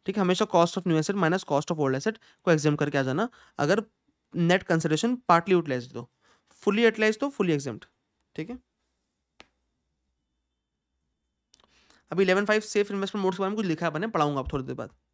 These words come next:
ठीक है। एनोनिमस डोनेशन की बात करते हैं। एनोनिमस डोनेशन, सर, सेक्शन वन वन फ़ाइव बीबीसी में टैक्सेबल होता है थर्टी परसेंट पे। एनोनिमस डोनेशन सेक्शन वन वन फ़ाइव बीबीसी में टैक्सेबल होता है थर्टी परसेंट पे। अच्छा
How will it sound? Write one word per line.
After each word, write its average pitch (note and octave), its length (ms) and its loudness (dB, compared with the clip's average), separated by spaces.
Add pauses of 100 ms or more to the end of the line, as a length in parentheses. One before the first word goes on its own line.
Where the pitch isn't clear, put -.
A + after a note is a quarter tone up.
ठीक E3 120 -10
है। A3+ 80 -10 (580)
एनोनिमस G#3 380 6
डोनेशन G3 300 2
की F3 60 -6
बात C#3 200 -4
करते C#3 220 -10
हैं। - 80 -10
एनोनिमस D#3+ 380 -6
डोनेशन, C3+ 360 -10 (260)
सर, B3 300 4 (280)
सेक्शन A#3+ 400 -2
वन F#3 200 2
वन A3 120 0
फ़ाइव A#3 120 4
बीबीसी G#3 360 0
में A#3 100 2
टैक्सेबल G#3 320 0
होता G3 160 2
है A#3+ 60 -2
थर्टी F3+ 160 0
परसेंट C#3 340 -6
पे। B2 120 -10 (320)
एनोनिमस F#3 360 4
डोनेशन F3 380 2 (220)
सेक्शन A3 300 2
वन F3 160 6
वन F#3+ 100 4
फ़ाइव G#3 140 4
बीबीसी F3+ 320 0
में A#3+ 100 2
टैक्सेबल G3 320 2
होता F3+ 140 4
है A3+ 100 -2
थर्टी F3 140 2
परसेंट D3+ 300 -6
पे। - 80 -8
अच्छा D#3+ 320 -2